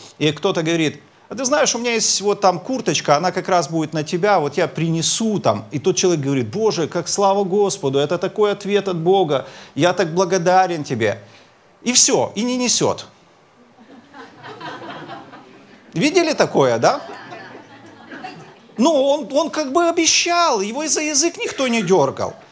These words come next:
Просто говорили о том, что я мёрзну, он говорит: «У меня есть курточка, я принесу, такая на тебя будет, там модная, сильная, классная, тёплая».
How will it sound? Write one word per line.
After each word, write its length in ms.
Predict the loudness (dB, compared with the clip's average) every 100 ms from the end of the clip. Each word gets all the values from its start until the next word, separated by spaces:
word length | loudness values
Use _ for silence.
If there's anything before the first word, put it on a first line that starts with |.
| -10 -2
Просто 320 | 0 2 0
говорили 420 | 0 0 0 0
о 60 | 0
том, 180 | -2
что 160 | -4 0
я 160 | 2 2
мёрзну, 440 | 4 0 0 0
он 140 | 0
говорит: 240 | -2 -2 -2
«У 40 |
меня 160 | -2 -2
есть 140 | -2
курточка, 460 | -4 -4 -2 -2 0
я 140 | 0
принесу, 480 | 0 -2 -2 -4 -4
такая 320 | -2 0 0
на 100 | 0
тебя 320 | -4 -2 0
будет, 280 | 0 -4 -2
там 180 | 0 0
модная, 420 | 2 2 2 -2
сильная, 400 | 0 -2 0 -2
классная, 500 | -2 -4 -4 -2 -4
тёплая». 400 | 0 0 2 2